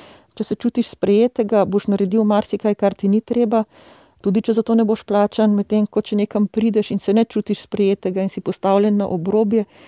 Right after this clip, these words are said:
boš začel iskati pa napake, a ne. Se pravi, pa ne boš čutil te pripadnosti, ne boš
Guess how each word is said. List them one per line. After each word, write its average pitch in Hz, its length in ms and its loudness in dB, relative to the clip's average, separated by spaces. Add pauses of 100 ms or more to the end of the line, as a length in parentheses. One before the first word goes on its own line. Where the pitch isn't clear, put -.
(200)
boš 202 200 0
začel 220 280 2
iskati - 240 -6
pa 190 140 0
napake, 175 480 -6
a - 20 -8
ne. 165 240 -8
Se - 160 -12
pravi, 185 320 -2
pa 190 160 -2
ne 185 80 0
boš - 460 -4 (260)
čutil 214 320 -2
te 208 80 4
pripadnosti, 202 800 -2
ne 196 100 -4
boš 202 160 -4